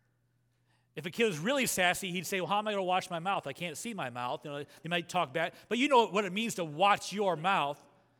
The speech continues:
You better watch your tongue. You better watch your tone. You better be careful how you talk to me. I'm your authority. I'm your father. I'm your,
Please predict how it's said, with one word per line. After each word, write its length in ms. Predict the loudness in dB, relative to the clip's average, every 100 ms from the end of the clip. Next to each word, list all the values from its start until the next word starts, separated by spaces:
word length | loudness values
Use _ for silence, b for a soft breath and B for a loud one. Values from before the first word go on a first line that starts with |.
| _ _
You 100 | -2
better 200 | 2 2
watch 420 | 4 6 6 4
your 120 | -4 -4
tongue. 560 | 2 2 2 0 -8 -16 b b 0
You 80 |
better 200 | 6 6
watch 380 | 6 6 6 4
your 120 | -4
tone. 560 | -4 0 0 -2 -6 -12 -16 -6
You 100 | 0
better 200 | 2 2
be 100 | -2
careful 480 | 2 4 4 2 4
how 160 | 4
you 180 | 4 0
talk 340 | 2 4 4
to 100 | 0
me. 300 | -4 -4 -6 B B B
I'm 220 | 4 4
your 140 | 4 0
authority. 640 | 2 2 4 4 4 -2 0
I'm 200 | 0 0
your 100 | 0
father. 480 | 4 6 6 4 0
I'm 160 | 0
your, 200 | 0 -2